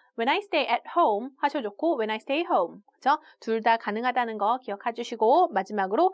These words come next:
느낌. I think spending time at home, 집에서 시간을 보내는 것은 is 뭐라고요? A good way, 좋은 방법이라고요.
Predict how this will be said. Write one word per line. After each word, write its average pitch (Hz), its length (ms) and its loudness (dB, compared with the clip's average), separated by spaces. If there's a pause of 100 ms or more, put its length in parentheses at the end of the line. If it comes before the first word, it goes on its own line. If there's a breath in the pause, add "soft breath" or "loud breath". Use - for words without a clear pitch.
(200 loud breath)
느낌. 254 360 -4 (380 soft breath)
I 359 220 4
think 254 260 0
spending 349 440 0
time 349 220 0
at 330 200 0
home, 233 300 4 (160)
집에서 247 460 0
시간을 247 380 -6
보내는 233 460 -8
것은 185 540 -2 (640)
is 262 560 2 (1160)
뭐라고요? 214 640 0 (460 soft breath)
A 233 160 4
good 294 220 2
way, 180 280 -2
좋은 262 320 0
방법이라고요. 202 720 -6